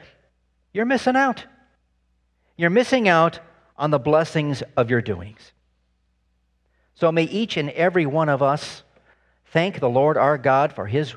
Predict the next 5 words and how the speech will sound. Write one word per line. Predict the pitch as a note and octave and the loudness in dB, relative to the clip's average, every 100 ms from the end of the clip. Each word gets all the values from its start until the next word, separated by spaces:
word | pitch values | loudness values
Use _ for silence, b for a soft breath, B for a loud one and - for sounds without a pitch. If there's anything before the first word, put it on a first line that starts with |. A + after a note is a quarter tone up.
| - | -18
word, | G2+ A2+ C#3 E3+ G#3+ G#3+ b b b b | -8 -2 0 0 0 -4 b b b b
which | B2 - | -8 -8
gives | - F#3 F3+ | 0 0 2
us | E3+ D#3+ - | 0 0 0
life, | B2+ A2 A2+ | 2 2 -2